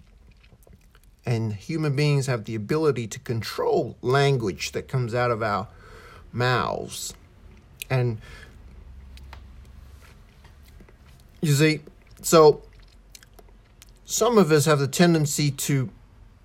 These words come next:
overdo this language thing, overtalk, right? So what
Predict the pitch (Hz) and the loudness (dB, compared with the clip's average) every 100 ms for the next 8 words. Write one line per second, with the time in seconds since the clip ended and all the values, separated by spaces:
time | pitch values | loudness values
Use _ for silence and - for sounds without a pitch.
0 | - - 170 180 165 123 165 233 185 107 | -4 6 8 10 8 4 4 6 4 2
1 | - - - - - - 135 131 131 127 | -6 -18 -20 -20 -20 -10 -6 -4 -2 0
2 | 123 110 - - 80 50 - - - - | 0 -2 -6 -6 -6 -6 -10 -14 -20 -20
3 | - - - - _ - _ - 143 190 | -20 -20 -20 -20 _ -20 _ 0 6 6
4 | 202 143 - - 185 127 - - - - | 8 4 2 0 0 0 -4 -14 -16 -20
5 | _ - _ _ _ - - - - - | _ -20 _ _ _ -20 -20 -20 -20 -20
6 | - - 98 110 185 - - - - - | -20 -10 -6 -6 -8 -18 -20 -20 -20 -20
7 | - - - - - - - - - - | -20 -20 -20 -20 -20 -20 -20 -20 -20 -20
8 | - - - - - - - 165 160 - | -20 -20 -20 -20 -20 -14 0 2 2 -2
9 | - - - - - 190 262 - | -18 -20 -20 -20 -2 2 2 0